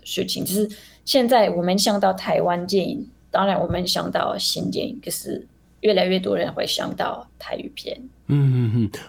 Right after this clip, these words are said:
Speaker 2: 所以我觉得某些程度上，好，可能我们也必须非常感谢瓦法，因为另一部的促成了我们电影的修复。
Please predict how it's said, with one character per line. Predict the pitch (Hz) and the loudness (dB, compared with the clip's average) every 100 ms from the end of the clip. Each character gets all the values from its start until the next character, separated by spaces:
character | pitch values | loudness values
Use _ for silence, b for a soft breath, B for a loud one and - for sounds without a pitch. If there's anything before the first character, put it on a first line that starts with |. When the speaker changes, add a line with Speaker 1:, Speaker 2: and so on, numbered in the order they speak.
| - | -6
Speaker 2:
所 | - | 0
以 | 180 | 2
我 | 156 131 | 4 2
觉 | 127 | 4
得 | 147 | 4
某 | 131 | 4
些 | 110 | 4
程 | 135 117 | 2 2
度 | 127 | 2
上， | 127 131 117 98 90 82 | 2 2 2 0 0 0
好， | 85 95 90 87 | 0 0 0 -4
可 | - | -2
能 | 95 95 98 101 110 | 2 2 4 4 2
我 | 98 | 2
们 | 95 95 | 2 2
也 | 95 82 | 2 2
必 | 110 | 0
须 | 110 | 0
非 | 107 | 0
常 | 101 90 | 2 2
感 | 85 | 0
谢 | 87 | 2
瓦 | 95 85 | 2 2
法， | 87 | 2
因 | 82 | 2
为 | 95 98 95 | 4 2 0
另 | 135 131 | 2 4
一 | 104 | 4
部 | 113 113 | 2 2
的 | 92 90 | 4 2
促 | - 120 | 0 0
成 | 98 92 87 | 0 0 2
了 | 82 | 2
我 | 80 | 0
们 | 76 | 0
电 | 104 | 0
影 | 87 | 2
的 | 80 | 0
修 | - 87 | 0 0
复。 | - 87 78 | 0 0 0